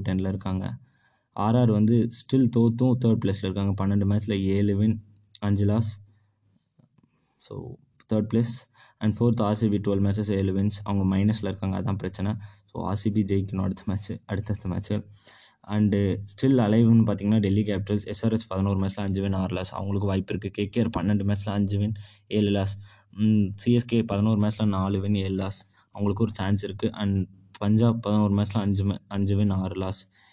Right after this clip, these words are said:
என்ன வேணா நடக்கலாம் மக்களே. So பொறுத்திருந்து பார்ப்போம். இன்று காத்திருக்கு, விருந்து காத்திருக்கு அப்படின்னு தான் சொல்லணும். இது எல் கிளாசிக்கோ, அதாவது பொங்காலிஸ் மேட்சஸ், ப்ளூ சோக்கா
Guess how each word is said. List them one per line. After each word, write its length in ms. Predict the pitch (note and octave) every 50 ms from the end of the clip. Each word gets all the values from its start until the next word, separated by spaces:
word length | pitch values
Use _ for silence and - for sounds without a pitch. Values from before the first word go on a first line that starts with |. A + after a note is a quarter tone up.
| _ _ -
என்ன 220 | G#2 G#2 G#2+ G#2
வேணா 200 | G#2 G#2 G#2+ G#2+ G2+
நடக்கலாம் 400 | F#2+ F#2 F#2 F#2 G2 F#2+ F2+ F2+
மக்களே. 320 | F#2 F2 - F#2 F#2 F#2+ G2 - _ _ _ _
So 180 | - - - F2
பொறுத்திருந்து 540 | - - G#2 G2+ G2 G2 A2+ G#2 F#2+ F#2+ F#2+
பார்ப்போம். 420 | - F#2 F#2 F2 - - G2 G2+ G2 - - _ _ - - _ _ _ G2+
இன்று 360 | G#2 G#2 G#2+ G2+ A2 G2+ F#2+ E2 G2 - - - _
காத்திருக்கு, 600 | - F#2+ G2 G2+ G2 - A2 G2+ F#2+ G2+ - - - - -
விருந்து 320 | G#2 A2+ A#2+ C3+ C3+ B2+
காத்திருக்கு 480 | - A2 - - - - - G#2 - G#2
அப்படின்னு 240 | F#2+ F#2 F#2+ G2 F#2+
தான் 100 | G2 -
சொல்லணும். 240 | F2 E2 D2 - -
இது 140 | F#2+ F#2+ F2 C2
எல் 200 | F#2+ G#2 G#2+ G#2 G#2+ G#2+
கிளாசிக்கோ, 640 | - D#2+ F#2 F#2+ - F#2+ G2+ - - G2+ - F#2+ E2 -
அதாவது 420 | - - F#2+ F#2+ G2 G2 G2+ G#2 - - - _ _ _ _ _ _ _
பொங்காலிஸ் 500 | G2+ G#2 G#2+ A#2 A#2+ A#2+ A#2 A2+ - - - - - - G#2
மேட்சஸ், 420 | G2+ F2 F2+ F#2 - G2+ - - G#2 - - - - _ _ _ - - - - - _
ப்ளூ 220 | - G#2+ A2 A#2+ B2
சோக்கா 520 | A#2+ B2+ A#2+ A2+ A2+ A#2 - - - A2+